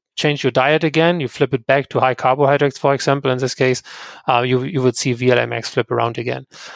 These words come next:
Um, and then there's a structural adaptation, and this, especially with V L A max, often takes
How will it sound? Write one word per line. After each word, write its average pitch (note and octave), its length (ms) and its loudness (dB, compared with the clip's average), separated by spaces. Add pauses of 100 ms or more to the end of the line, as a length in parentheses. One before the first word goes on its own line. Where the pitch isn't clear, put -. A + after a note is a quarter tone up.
(260)
Um, C#3+ 360 0 (1500)
and D#3 100 2
then F3 140 2
there's D3+ 180 2
a B2+ 60 2
structural F3 400 2
adaptation, B2+ 640 -2
and C3 140 -6
this, D#3+ 260 2
especially D3 480 0
with C3 160 2
V B2+ 140 0
L B2+ 80 4
A B2 100 2
max, A#2 340 -2
often B2+ 320 -4
takes - 460 -4